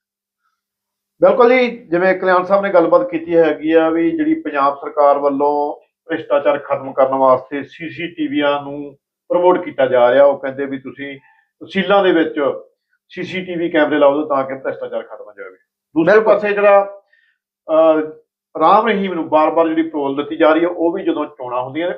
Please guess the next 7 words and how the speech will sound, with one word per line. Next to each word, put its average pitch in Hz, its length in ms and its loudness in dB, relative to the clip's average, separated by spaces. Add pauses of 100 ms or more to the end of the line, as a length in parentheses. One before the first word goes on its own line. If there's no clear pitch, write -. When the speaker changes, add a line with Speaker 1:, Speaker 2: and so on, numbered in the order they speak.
Speaker 1:
ਉਸ 127 240 -10
ਟਾਈਮ। 107 140 -16 (1040)
Speaker 2:
ਬਿਲਕੁਲ 208 340 4
ਜੀ, 226 100 0
ਪੰਜਾਬ 185 560 2
ਦੇ 208 80 2
ਵਿੱਚ 202 320 -2